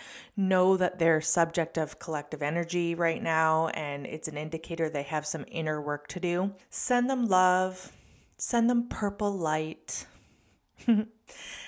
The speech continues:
Okay, let's talk about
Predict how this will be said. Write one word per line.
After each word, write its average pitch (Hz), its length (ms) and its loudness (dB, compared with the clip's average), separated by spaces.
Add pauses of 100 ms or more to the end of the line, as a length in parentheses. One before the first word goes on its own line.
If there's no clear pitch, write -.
(120)
Okay, 151 340 -2 (760)
let's 180 360 4
talk 170 340 2
about 143 580 0